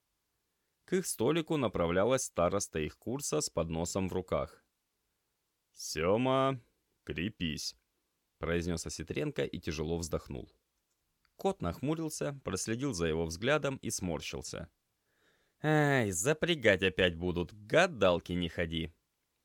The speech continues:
Парни молча дождались, пока девушка подойдет к ним, однако, вопреки ожиданиям, она молча поставила поднос и уселась с краю так, чтобы им не мешать. Два друга переглянулись, пододвинули тарелки поближе и принялись молча есть.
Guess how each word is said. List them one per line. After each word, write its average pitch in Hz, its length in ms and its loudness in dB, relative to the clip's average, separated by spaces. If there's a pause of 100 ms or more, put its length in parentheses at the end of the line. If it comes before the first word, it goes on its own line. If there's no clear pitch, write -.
(380)
Парни 160 340 0
молча 87 360 0
дождались, 82 460 -2
пока 80 240 -4
девушка 80 440 -4
подойдет 78 500 -4
к - 100 -12
ним, 185 260 -2 (280)
однако, 202 520 0
вопреки 117 400 -2
ожиданиям, 160 720 0 (180)
она 113 300 0
молча 98 340 0
поставила 78 540 -2
поднос 190 540 -4 (160)
и 233 120 -4
уселась 123 540 0
с - 80 -6
краю 82 340 0
так, 165 220 -2
чтобы 87 340 -2
им 104 120 0
не 98 100 0
мешать. - 480 -4 (720)
Два 95 300 2
друга 80 300 -2
переглянулись, 82 800 -4 (220)
пододвинули 156 560 0
тарелки 80 420 -2
поближе 151 540 -2
и 180 220 -6
принялись 139 600 -2
молча 87 380 -2
есть. 76 520 -6